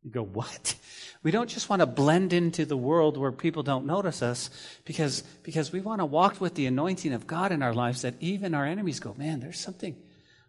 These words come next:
Wow, God is with you. God is with," that's what I love about Joseph.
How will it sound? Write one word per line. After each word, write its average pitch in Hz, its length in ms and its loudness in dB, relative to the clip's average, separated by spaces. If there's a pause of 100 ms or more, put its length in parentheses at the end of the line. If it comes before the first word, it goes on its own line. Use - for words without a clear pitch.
(140)
Wow, 165 160 -8
God 165 200 -4
is 151 180 -2
with 143 280 -4
you. 101 220 -8 (880)
God - 180 -10
is 208 220 -6
with," - 140 -6 (260)
that's 214 300 4
what 240 100 4
I 214 80 6
love 190 240 2
about 160 300 0
Joseph. - 800 -10